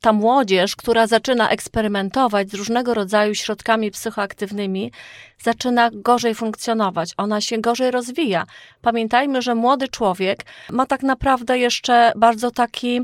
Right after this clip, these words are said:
plastyczny układ nerwowy. To jest cały czas człowiek, który się rozwija. I w sytuacji, kiedy zaczyna pić alkohol czy brać narkotyki, to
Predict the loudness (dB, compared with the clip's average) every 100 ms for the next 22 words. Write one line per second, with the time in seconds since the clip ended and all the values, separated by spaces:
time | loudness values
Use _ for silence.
0 | 2 2 2 -2 0 0 0 2 0 0
1 | -6 -2 -2 -2 -6 -4 -4 -4 0 2
2 | 2 0 -4 -6 -4 -4 -2 -6 -8 -8
3 | -2 0 0 0 -4 -4 -2 -2 -2 -6
4 | -8 -6 -4 2 2 2 -4 -4 0 0
5 | 2 0 -2 -12 -14 -2 0 0 0 2
6 | 2 0 -4 -10 -6 -4 0 -2 -2 -6
7 | -6 -4 -8 -6 -4 0 -2 -2 -4 -4
8 | -8 -6 -8 -6 -6 -6 -4 2 2